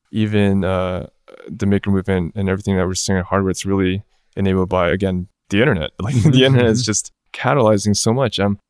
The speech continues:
Speaker 1: and w-, what you're referring to just now is just this natural amplification effect
Speaker 2: Mm-hmm.
Speaker 1: that the internet has had, right? Like, I think, um, it wasn't like, uh, people just started making handmade goods,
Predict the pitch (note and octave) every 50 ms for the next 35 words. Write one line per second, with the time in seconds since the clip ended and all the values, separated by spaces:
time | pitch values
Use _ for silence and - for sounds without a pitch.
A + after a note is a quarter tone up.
0 | _ - A2+ A2+ A2+ - - A2+ A2+ A2 A2 A2+ A2+ G#2+ G2 - C3 C#3 B2+ G#2+
1 | G2 - G2 - - A2+ G#2 G2+ F#2+ G2+ F#2+ - - G2+ F#2+ - - G2+ G2+ G2+
2 | G2 - - - G2+ G2 F#2+ - G2 G2 F#2+ - G2 - - - G#2 G#2+ - -
3 | F2+ - - E2+ - - - - - _ _ - A2+ F#2 A2 B2 A#2+ G#2 G2 -
4 | - F#2 G2 F#2+ F2 - - F#2 F2+ F2 F#2+ F2 - - G#2 G#2 G2+ F2+ F2 F#2
5 | F#2+ F#2+ F#2+ G2+ G2 F#2+ - F#2+ F#2 - - - _ _ _ _ - F#2 F#2 F#2
6 | F2+ F2+ F2+ F2+ F2+ F2 - _ _ - - - - - G#2+ G#2+ A2+ A2 - A2+
7 | G2+ G2+ G2 G2 - - - G2 G2 F#2+ G2 F#2+ F#2+ - _ _ _ _ _ -
8 | - - - - G#2+ - G2+ G2 F#2+ - - G#2 F#2+ - - - G2 F#2+ F#2 F#2
9 | F#2 - - F#2 F#2+ G2 F#2+ F#2 F#2+ F#2+ F#2+ F#2 F#2 F#2 G2 - - F#2+ G2 F2+
10 | F2 F#2+ - -